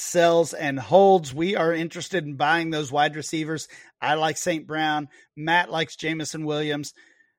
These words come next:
Matt, let's move on to some players we're maybe, maybe a little concerned with, uh, players we would be selling from this Detroit Lions roster.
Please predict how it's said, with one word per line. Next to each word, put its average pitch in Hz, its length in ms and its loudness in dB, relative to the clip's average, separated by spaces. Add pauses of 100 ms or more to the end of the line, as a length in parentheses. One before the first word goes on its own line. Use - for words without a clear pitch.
(320)
Matt, 247 180 -2
let's 220 180 -4
move 220 220 2
on 190 160 4
to 156 100 -10
some 156 200 -10
players 175 360 -2
we're 185 220 -4 (260)
maybe, 254 460 -2 (180)
maybe 285 200 0
a 214 60 4
little 180 260 2
concerned 156 520 -6
with, 160 420 -2
uh, 156 220 -10
players 170 460 -2
we 160 160 -6
would 160 160 -8
be 151 100 -8
selling 143 680 -4
from 151 280 -10
this - 160 -10
Detroit 143 420 -8
Lions 135 380 -10
roster. 135 460 -8